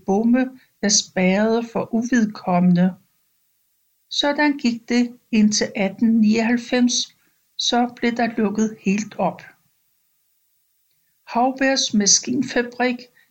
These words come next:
hed nu Titan og voksede sig større og større. Den beslaglagde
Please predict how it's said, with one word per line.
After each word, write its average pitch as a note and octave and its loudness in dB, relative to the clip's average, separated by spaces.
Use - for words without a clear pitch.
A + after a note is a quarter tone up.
hed C4 0
nu B3 2
Titan G3+ 0
og E3 -4
voksede G#3+ -2
sig A3+ 0
større F#3+ 0
og A#3+ 0
større. D#3 -6
Den F#3+ 0
beslaglagde G#3 0